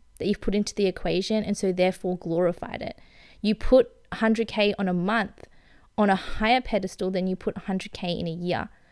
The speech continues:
when in fact a hundred K is a hundred K. So that is just such a perspective shift, right? And I love this other quote as well by Elon Musk, and he says, you know, "Think about your ten-year plan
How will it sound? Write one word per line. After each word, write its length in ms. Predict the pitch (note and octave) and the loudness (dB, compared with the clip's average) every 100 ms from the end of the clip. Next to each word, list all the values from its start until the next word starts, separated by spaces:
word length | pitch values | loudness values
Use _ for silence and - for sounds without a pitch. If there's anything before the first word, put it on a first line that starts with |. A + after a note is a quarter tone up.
| - _ - | -20 _ -4
when 140 | G3+ | 0
in 100 | F#3+ | 0
fact 380 | - F#3+ A3+ - - | 0 0 0 -6 -10
a 40 | |
hundred 380 | F#3+ G#3 G3+ G#3+ | -4 -2 0 -2
K 460 | - F#3 G3 A#3 - _ _ - - | -2 0 2 0 -4 _ _ -20 -4
is 380 | G#3 G3 F#3+ - F#3 | 2 4 4 0 -8
a 40 | |
hundred 340 | F#3+ F3+ - | -6 -6 -6
K. 340 | - - - A3 _ _ _ _ - | -10 -10 -8 -12 _ _ _ _ -2
So 140 | G#3+ | 4
that 180 | G3+ G#3 | 4 4
is 160 | A3+ | 2
just 280 | A3 - - | -4 -6 -2
such 340 | A3 F#3+ - - | 0 0 -4 -10
a 60 | - | -8
perspective 600 | G#3+ - F3+ - F3+ - | -8 -4 -4 -4 -8 -6
shift, 400 | - G3+ - - | -8 -8 -10 0
right? 260 | F#3 G3 - - - - - - - | 2 2 -2 -20 -20 -20 -20 -20 -2
And 100 | A#3+ | 2
I 60 | A3 | 4
love 200 | A3 G#3 | 4 4
this 140 | A3 G3 | -2 -2
other 200 | G3 G#3 | 0 -2
quote 280 | - F#3+ | 2 0
as 180 | G3 - | 0 0
well 300 | F#3+ F3+ F#3 - - - | 2 2 0 -8 -20 -4
by 160 | G#3+ G#3 | 2 4
Elon 300 | G#3 G3 G3 | 4 2 2
Musk, 280 | F#3 F#3 - | 0 -2 -4
and 100 | F#3+ | -4
he 60 | |
says, 380 | F#3+ G3+ F#3+ - - - - | -2 0 0 -2 -14 -20 -2
you 80 | A3 | 2
know, 140 | G3+ | 2
"Think 280 | - G3+ G#3 | 2 0 0
about 220 | - G#3+ | 0 0
your 100 | G3 | 0
ten-year 400 | - G3 F#3+ F3+ | -2 -2 0 -2
plan 520 | - F3+ E3+ F3+ F#3 | -6 -4 -4 -4 -8